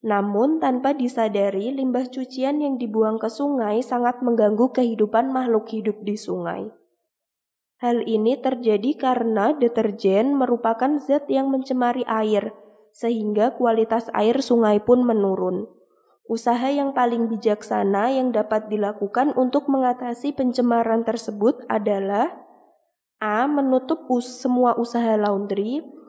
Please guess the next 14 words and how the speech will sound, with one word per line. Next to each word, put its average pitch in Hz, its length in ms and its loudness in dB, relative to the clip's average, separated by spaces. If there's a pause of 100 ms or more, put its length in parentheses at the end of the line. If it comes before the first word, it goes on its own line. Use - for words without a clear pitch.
(500)
B. 214 480 0
Melarang 262 560 0
pembuangan 233 800 2
limbah 220 400 0
ke - 80 -8
sungai. 202 720 -2 (640)
C. 233 400 -2
Menanam 269 640 2
pohon 233 400 2
untuk 247 400 0
penghijauan 240 720 4
di 262 80 2
tepi 226 320 -2
sungai. 208 640 0